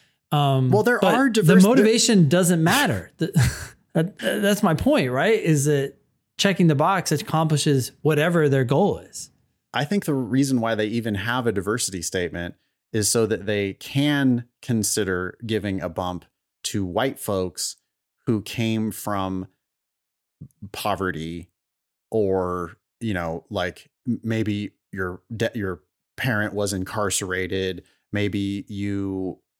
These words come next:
Speaker 2: worked and supported a family when you were in high school. And, you know, there's, like
Speaker 1: Or other forms of diversity that aren't easily checkable,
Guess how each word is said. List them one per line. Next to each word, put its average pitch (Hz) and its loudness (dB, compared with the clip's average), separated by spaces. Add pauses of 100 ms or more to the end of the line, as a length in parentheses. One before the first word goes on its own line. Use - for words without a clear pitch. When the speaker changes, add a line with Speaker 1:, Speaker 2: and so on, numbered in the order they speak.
Speaker 2:
worked 110 -2
and 95 -4
supported 101 -4
a 90 -4
family 113 -2
when 95 -6
you 95 -8
were 90 -8
in 90 -8
high 139 -2
school. 110 0
And, 87 -8 (340)
you 123 -2
know, 113 0
there's, 131 -2 (280)
like 117 4
Speaker 1:
Or 196 4
other 175 2
forms 170 2
of 135 2
diversity 139 0
that 131 0
aren't 131 -4 (180)
easily 143 4
checkable, 107 -4